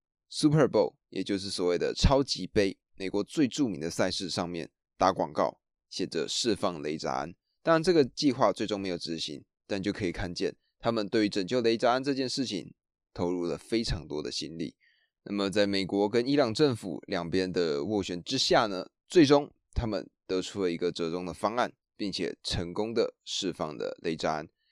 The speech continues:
那雷扎安呢，他就从原先的伊朗政府被移送到了德国德黑兰。那贝佐斯呢，看到这样子的情况，他呢想要亲自接雷扎安回家，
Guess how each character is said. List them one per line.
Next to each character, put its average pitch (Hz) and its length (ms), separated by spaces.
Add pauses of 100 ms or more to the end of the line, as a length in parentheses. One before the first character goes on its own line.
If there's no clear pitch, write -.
(180)
那 110 80
雷 110 120
扎 120 160
安 127 100
呢， 131 220
他 113 120
就 101 200
从 92 200
原 87 160
先 92 160
的 87 160
伊 143 140
朗 123 100
政 135 220
府 87 240 (320)
被 95 320
移 92 180
送 104 280
到 90 180
了 69 240 (640)
德 92 160
国 82 320 (140)
德 78 160
黑 85 160
兰。 71 220 (560)
那 98 180
贝 147 140
佐 123 160
斯 143 140
呢， 139 220
看 135 160
到 113 160
这 104 80
样 107 140
子 95 60
的 87 60
情 87 220
况， 98 240 (240)
他 107 180
呢 104 220
想 90 220
要 80 100
亲 123 360
自 123 320 (480)
接 98 180
雷 87 180
扎 73 180
安 80 60
回 82 200
家， 71 320